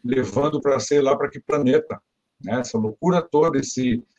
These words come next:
esse nonsense que o Brasil tá vivendo, né? E gerando alguns constrangimentos entre a gente. Mas, fora isso, não tive, é, eu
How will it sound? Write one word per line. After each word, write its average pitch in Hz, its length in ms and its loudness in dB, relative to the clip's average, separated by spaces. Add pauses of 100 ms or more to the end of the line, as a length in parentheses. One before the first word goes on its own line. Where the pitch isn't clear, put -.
(140)
esse 120 160 2
nonsense 160 720 -2
que - 60 -4
o 220 40 0
Brasil 131 300 0
tá 107 100 -2
vivendo, - 380 -4 (600)
né? 95 280 -10 (340)
E 107 120 2
gerando 127 420 2
alguns 139 420 0
constrangimentos 139 720 -4
entre 113 220 -2
a 101 40 -2
gente. 92 320 -12 (360)
Mas, - 200 0
fora 185 360 4
isso, 185 260 0
não 196 100 0
tive, 175 480 0 (360)
é, 147 260 6 (320)
eu 165 160 2